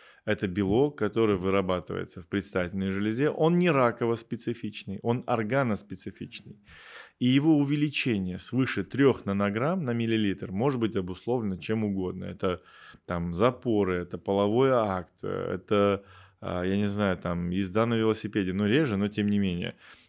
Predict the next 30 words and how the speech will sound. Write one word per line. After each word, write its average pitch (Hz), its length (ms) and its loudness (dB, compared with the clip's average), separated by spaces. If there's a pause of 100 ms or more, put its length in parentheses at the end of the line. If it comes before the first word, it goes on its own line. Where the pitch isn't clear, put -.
Поэтому 123 520 2 (220)
обязательно 113 640 4
перед 107 280 2
сдачей 104 460 2
крови 104 300 2
на 92 100 -4
П 92 120 -10
С - 140 -8
А 107 180 2
хотя 92 300 -2
бы 92 120 -4
неделю 98 500 0
не, 113 480 -2 (380)
а, 92 420 0
значит, 104 320 -2
хотя 101 240 -4
бы 107 100 0 (100)
пару 117 300 6
дней, 98 260 -2
чтобы 90 260 -6
не 113 140 -2
было 135 200 0
секса, 95 640 -4
чтобы 95 260 -6
не 117 120 2
было 127 180 4
пальцевых 110 560 0
там 110 160 -2
всяких 107 360 -4
манипуляций. 107 840 0